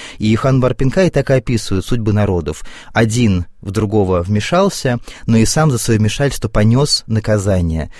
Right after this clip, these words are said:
И, по мнению Юханнана, всё это, в конце концов, придёт к пришествию Антихриста и потом к приходу Христа. То есть он особого просвета не видел. Исаак Сирин видел просвет в своей жизни.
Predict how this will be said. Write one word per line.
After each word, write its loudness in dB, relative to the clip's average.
И, -4
по 2
мнению 4
Юханнана, 2
всё -2
это, 0
в -6
конце -2
концов, -2
придёт -4
к 0
пришествию -2
Антихриста -2
и -6
потом -4
к -14
приходу -4
Христа. -6
То -8
есть -4
он 0
особого -4
просвета 0
не -2
видел. -6
Исаак -2
Сирин 0
видел -4
просвет -4
в -12
своей -4
жизни. -8